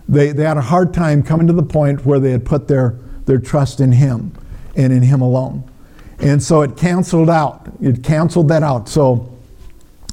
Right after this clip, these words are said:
um, through Jesus, we were made alive. We were dead through Jesus. Uh, at the same time, our sins were, sins were canceled.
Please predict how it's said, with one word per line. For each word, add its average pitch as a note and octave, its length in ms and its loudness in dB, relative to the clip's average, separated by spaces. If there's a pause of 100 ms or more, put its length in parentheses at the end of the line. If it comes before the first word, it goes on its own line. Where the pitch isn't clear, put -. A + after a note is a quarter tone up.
(480)
um, B2+ 540 0
through D#3+ 280 4
Jesus, G3+ 760 0 (640)
we C#3+ 100 4
were C#3 100 4
made D3+ 260 2
alive. D#3 480 0
We C#3 120 4
were B2 120 2
dead D#3+ 500 2
through C#3+ 200 4
Jesus. G3 720 0 (640)
Uh, C3 200 2
at D3 260 -2
the C3+ 160 2
same E3+ 320 2
time, E3 380 0
our B2+ 100 0
sins F#3 400 0
were, E3+ 260 2
sins E3+ 320 2
were D#3 140 2
canceled. F3 840 -2